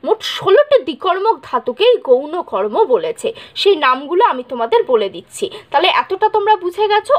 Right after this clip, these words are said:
অকথিত অঞ্চ বলতে বোঝা অপ্রধান, অপ্রধান অর্থাৎ এ-, এ-, মুখ্য কর্মে না গৌণ কর্মে কর্মত্ব হবে এই সূত্রানুসারে। সেই গৌণ কর্মগুলো আমরা কি করে বুঝবো? তার জন্য বৈয়াকরণরা বলেছে ষোলোটি দ্বিকর্মক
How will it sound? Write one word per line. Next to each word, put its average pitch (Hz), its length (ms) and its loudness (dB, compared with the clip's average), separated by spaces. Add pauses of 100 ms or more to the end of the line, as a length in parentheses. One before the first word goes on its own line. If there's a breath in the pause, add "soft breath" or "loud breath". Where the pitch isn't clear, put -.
(120)
অকথিত 381 360 -2
অঞ্চ 427 240 0
বলতে 403 380 0
বোঝা 415 240 0 (160)
অপ্রধান, 339 420 -2 (140)
অপ্রধান 480 420 -2
অর্থাৎ 480 400 0 (380 loud breath)
এ-, - 240 -2
এ-, 202 160 -8
মুখ্য 320 460 -2
কর্মে 226 380 -2
না 302 100 0 (160)
গৌণ 480 380 2
কর্মে 240 400 -2 (140)
কর্মত্ব 202 480 -4 (160)
হবে 220 200 -6 (120)
এই 466 160 4
সূত্রানুসারে। 226 880 -6 (280 loud breath)
সেই 440 300 2
গৌণ 427 360 0
কর্মগুলো 440 500 2
আমরা 453 160 0
কি 453 180 -16
করে 453 300 2
বুঝবো? 466 340 2 (300 loud breath)
তার 285 180 2 (100)
জন্য 539 160 0 (140)
বৈয়াকরণরা 247 680 0
বলেছে 220 400 2
ষোলোটি 480 480 0
দ্বিকর্মক 277 580 -2